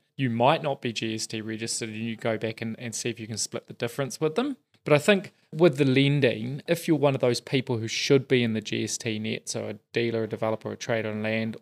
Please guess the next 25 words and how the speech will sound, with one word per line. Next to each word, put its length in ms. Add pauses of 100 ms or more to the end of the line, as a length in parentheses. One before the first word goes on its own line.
or 120
a 40
boarding 460
house 400
or, 180 (120)
or 100
something 360
similar, 540 (240)
I 100
think 240
you'll 120
find 400
that 100
it 100
will 100
work 280
its 160
way 200
out 300 (240)
as 140
part 220
of 40
the 60
process 500
anyway. 460